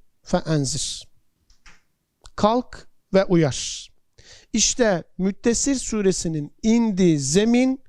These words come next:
böyle bir zemin. Efendimiz Aleyhisselatü Vesselam diyor ki, "Cebrail Aleyhisselam'ı asli suretinde gördüm o dönüş esnasında. Yer ve gök arasında bir tahtın üzerinde oturuyordu Cebrail Aleyhisselam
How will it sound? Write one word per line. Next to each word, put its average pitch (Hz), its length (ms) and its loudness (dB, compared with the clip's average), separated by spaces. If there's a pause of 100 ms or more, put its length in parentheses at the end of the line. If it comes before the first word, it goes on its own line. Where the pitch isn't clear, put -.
(400)
böyle 196 360 4
bir 160 60 -2
zemin. 139 360 -6
Efendimiz 190 560 0
Aleyhisselatü 180 480 0
Vesselam 160 360 -2
diyor 247 140 0
ki, 156 260 0 (400)
"Cebrail 202 580 2 (100)
Aleyhisselam'ı 185 920 0 (120)
asli 208 480 -4
suretinde 175 640 -2
gördüm 151 460 -2
o 165 220 -4
dönüş 160 280 -2
esnasında. 143 640 -8 (560)
Yer 202 500 2
ve 190 80 4
gök 202 360 0
arasında 175 800 -4
bir 196 200 -2
tahtın 202 600 -6
üzerinde 160 600 0 (380)
oturuyordu 165 560 -2 (140)
Cebrail 160 320 2
Aleyhisselam 165 480 0